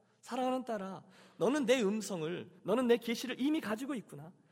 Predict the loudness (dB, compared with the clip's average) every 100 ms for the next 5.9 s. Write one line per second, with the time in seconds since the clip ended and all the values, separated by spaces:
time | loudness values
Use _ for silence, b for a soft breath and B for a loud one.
0 | b 0 4 6 6 4 0 -2 2 4
1 | 4 2 4 4 4 0 4 2 2 -6
2 | -4 2 2 2 0 2 0 -2 -4 2
3 | 2 2 -2 B B -6 -2 -2 -2 -2
4 | -4 -4 -6 -2 -2 0 -2 -2 -4 0
5 | 0 0 -4 -4 -4 0 0 0 -2